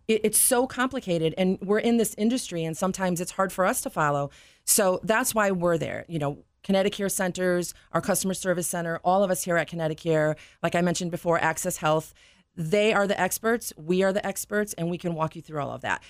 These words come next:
Making sure you understand when you're choosing a plan, what your deductible is, what your copays are, what is it gonna cost you and your family, and, and navigate through that whole system, and we can coach you through that and help you. And ongoing throughout the year. It's not that we sell you a plan and say, "Okay, goodbye, good luck to you,"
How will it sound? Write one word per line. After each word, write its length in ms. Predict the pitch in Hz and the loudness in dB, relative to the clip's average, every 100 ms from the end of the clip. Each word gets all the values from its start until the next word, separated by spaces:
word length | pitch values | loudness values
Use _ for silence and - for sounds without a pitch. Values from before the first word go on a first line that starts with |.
| - | -2
Making 340 | 190 202 214 214 | 2 2 2 0
sure 200 | 220 202 | 2 0
you 240 | 190 208 | 0 -2
understand 560 | 196 196 - 220 185 160 | -2 -4 -4 -2 -2 -2
when 100 | 156 | -6
you're 80 | |
choosing 320 | 156 170 156 151 | -8 -10 -10 -10
a 60 | |
plan, 400 | - 151 139 131 _ _ _ _ _ - | -10 -8 -8 -10 _ _ _ _ _ -8
what 280 | 160 180 175 | -2 0 2
your 140 | 175 | 0
deductible 560 | 165 160 143 - 147 143 | 0 -2 -4 -4 -6 -4
is, 160 | 143 | -4
what 220 | 147 165 165 | -4 -4 -4
your 100 | 165 | -8
copays 560 | - 151 156 139 139 | -2 -4 -4 -10 -10
are, 160 | 131 120 | -12 -12
what 280 | 160 190 196 | -2 2 2
is 120 | 190 | 0
it 60 | |
gonna 180 | 185 175 | -2 -6
cost 340 | - 160 156 165 | -2 -4 -4 -6
you 120 | 156 | -4
and 80 | 147 | -4
your 100 | 143 | -6
family, 520 | 151 135 135 117 - _ _ - | -8 -8 -8 -12 -18 _ _ -2
and, 260 | 180 170 - | 2 2 2
and 200 | 175 175 | 2 4
navigate 460 | 175 175 170 165 117 | 2 2 0 -4 -4
through 160 | 170 | -2
that 160 | 156 143 | -2 -2
whole 140 | 156 | -4
system, 420 | 156 170 - 220 190 | -6 -8 -4 -2 0
and 160 | 165 | -2
we 80 | 156 | -6
can 140 | 156 | -8
coach 280 | - 151 - | -6 -4 -4
you 60 | 143 | -12
through 160 | 151 | -10
that 180 | 135 127 | -6 -6
and 80 | 135 | -8
help 220 | 131 127 | -12 -14
you. 160 | - - _ _ | -16 -20 _ _
And 140 | 220 220 | -2 2
ongoing 520 | 226 240 226 240 208 | 2 4 4 2 2
throughout 300 | 151 180 175 | 0 0 0
the 80 | 175 | -2
year. 240 | 180 180 131 | -2 -2 -2
It's 240 | 160 - | -6 -4
not 180 | 208 208 | -2 0
that 140 | 202 | -2
we 80 | 185 | -2
sell 180 | - 202 | 0 0
you 140 | 190 | 0
a 40 | 175 | -2
plan 300 | 208 208 175 | 0 0 0
and 80 | |
say, 140 | 185 175 | 0 0
"Okay, 240 | 190 226 | 0 -2
goodbye, 340 | 202 190 208 180 | -2 0 0 2
good 160 | 175 | 0
luck 180 | 220 - | -2 -4
to 120 | - | -10
you," 220 | 147 147 | -8 -8